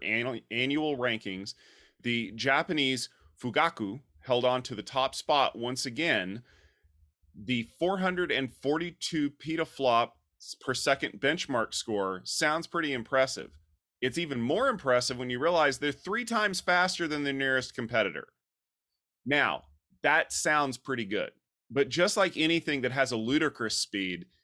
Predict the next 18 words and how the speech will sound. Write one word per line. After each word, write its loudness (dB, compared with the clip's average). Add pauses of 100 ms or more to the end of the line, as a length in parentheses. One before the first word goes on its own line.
(140)
they 4
were 6
able 4
to 0
get -2
the -4
thing -2
to -2
go 0
even -4
faster. 0
So -4
whenever -2
they 2
were -2
using -4
it 0
in -4